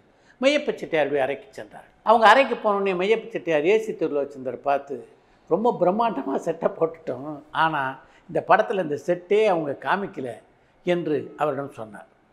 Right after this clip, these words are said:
"நீங்க எடுத்துக்கிட்டு இருக்கிறது ஒரு உணர்ச்சிமயமான கதை. அந்த கதையில பிரம்மாண்டமான செட்டை எப்படி காட்ட முடியும்? காட்சிகளுக்கெல்லாம் முக்கியத்துவம் கொடுக்க வேண்டியிருக்கும்" என்று ஏ சி திருலோச்சந்தர் பதில் சொன்னார். "அப்படின்னா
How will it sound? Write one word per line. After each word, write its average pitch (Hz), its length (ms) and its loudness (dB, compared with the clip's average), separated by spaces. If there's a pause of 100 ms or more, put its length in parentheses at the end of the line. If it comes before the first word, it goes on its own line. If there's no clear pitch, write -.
(420)
"நீங்க 180 320 2
எடுத்துக்கிட்டு 190 240 -4
இருக்கிறது 151 340 -4
ஒரு 175 120 -2
உணர்ச்சிமயமான 156 840 -6
கதை. 107 280 -14 (220)
அந்த 160 280 -8
கதையில 180 400 0
பிரம்மாண்டமான 196 640 -6
செட்டை 180 380 -4
எப்படி 160 180 -6
காட்ட 143 260 -4
முடியும்? 117 280 -16 (500)
காட்சிகளுக்கெல்லாம் 208 600 -2
முக்கியத்துவம் 190 420 -6
கொடுக்க 147 200 -6
வேண்டியிருக்கும்" 131 600 -6 (300)
என்று 175 480 0
ஏ 202 140 2
சி 202 120 -6
திருலோச்சந்தர் 131 720 -6
பதில் 139 300 -6
சொன்னார். 104 400 -20 (760)
"அப்படின்னா 143 540 -4